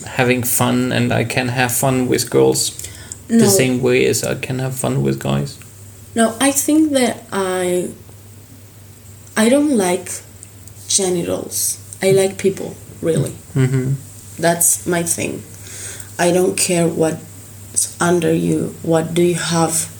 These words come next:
Speaker 2: down. I care about your brain, about your feelings, even though I only want sex.
Speaker 1: Mm-hmm.
Speaker 2: I don't care if when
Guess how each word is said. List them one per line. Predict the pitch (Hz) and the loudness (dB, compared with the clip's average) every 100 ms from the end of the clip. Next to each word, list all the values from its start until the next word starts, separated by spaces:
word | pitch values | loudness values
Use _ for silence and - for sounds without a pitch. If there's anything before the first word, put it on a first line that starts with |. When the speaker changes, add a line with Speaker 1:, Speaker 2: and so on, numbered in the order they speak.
| - - - - | -18 -18 -14 -2
Speaker 2:
down. | 170 151 165 180 - - - - - | 0 2 -2 -6 -8 -14 -18 -18 -8
I | 175 165 - | -4 -2 -2
care | - 175 165 160 | 0 2 2 0
about | 156 165 - - | -2 -2 -2 -2
your | 160 | -2
brain, | 170 175 170 165 165 - | -2 2 4 2 0 -2
about | 160 160 165 | -4 0 0
your | 170 | 0
feelings, | 165 - 170 165 160 - - - - - - | 0 2 2 2 0 0 -2 -4 -10 -10 -2
even | 196 196 208 | 2 4 4
though | 190 180 - | 4 0 0
I | 180 | 0
only | 180 180 180 180 - - | 2 2 2 2 -2 -4
want | 170 175 | -2 2
sex. | - - - - - - - - - - | 2 0 -2 0 0 0 -4 -14 -12 -2
Speaker 1:
Mm-hmm. | 143 135 139 | 0 4 4
Speaker 2:
I | |
don't | 170 170 202 | 4 2 0
care | - 170 165 - | 0 0 0 0
if | 170 - | -2 -2
when | 165 | -2